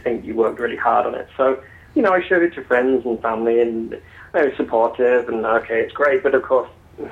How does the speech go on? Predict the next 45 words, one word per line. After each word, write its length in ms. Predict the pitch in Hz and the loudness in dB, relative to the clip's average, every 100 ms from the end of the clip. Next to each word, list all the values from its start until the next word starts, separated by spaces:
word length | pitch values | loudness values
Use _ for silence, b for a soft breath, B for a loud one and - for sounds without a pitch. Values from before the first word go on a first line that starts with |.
| - - | -16 -4
what 240 | 131 139 | 0 0
do 60 | 131 | 0
you 120 | 117 - | -4 2
say? 260 | 131 - 120 | 2 2 0
I 40 | |
mean, 160 | 131 127 | 0 2
someone 180 | 151 135 | 0 2
comes 200 | 139 123 | 0 0
in 80 | 131 | 0
and 60 | |
says, 120 | 120 117 | 0 0
"I've 60 | |
been 100 | 117 | 0
working 280 | 117 120 120 | 0 -2 -4
on 40 | 117 | -12
this 100 | - | -8
for 120 | 127 | -8
six 220 | 131 - | -8 -4
years," 280 | 131 120 113 | 0 2 2
and 80 | 113 | -2
it's 160 | 110 - | -6 -10
your 120 | - | -4
cousin, 420 | 151 143 135 127 | -2 2 2 2
you're 80 | 120 | 2
gonna 240 | 117 110 | 2 0
say, 180 | 127 110 | 0 2
"Okay, 280 | 110 107 117 | 2 0 -4
that's 220 | 113 - | -4 -4
great." 340 | 156 147 135 - B B B B - - - | -2 0 -2 -8 B B B B -20 -20 -2
So, 140 | 120 | 0
yeah, 180 | 113 101 | 2 2
I 120 | 107 | 2
did 160 | 120 120 | 2 2
actually 480 | 113 - - 113 117 | 0 0 0 2 2
hire 480 | 117 113 110 - - - _ - - - - - | 2 0 0 -2 -6 -18 _ -20 -20 -20 -20 -8
a 120 | 139 - | -2 -2
professional 440 | - 120 110 113 | 0 -2 0 0
editor 340 | 107 110 120 117 | 2 2 0 -2
to 120 | - | -2
go 140 | 113 | 2
over 280 | 107 104 110 | 2 2 0
it, 60 | 113 | 2
and 100 | 113 | 2
it 100 | 117 | 2
was, 140 | 120 | 0